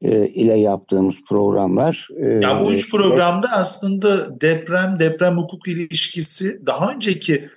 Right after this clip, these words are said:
Speaker 2: İzmit depreminde sadece deprem hukuk ilişkisi değil, aynı zamanda aktivizm içerisinde de, e,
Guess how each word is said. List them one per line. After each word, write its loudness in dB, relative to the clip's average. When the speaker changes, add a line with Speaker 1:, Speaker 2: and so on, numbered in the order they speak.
Speaker 2:
İzmit -2
depreminde 0
sadece -2
deprem 0
hukuk -8
ilişkisi -4
değil, -4
aynı -2
zamanda -2
aktivizm 0
içerisinde 0
de, 0
e, 0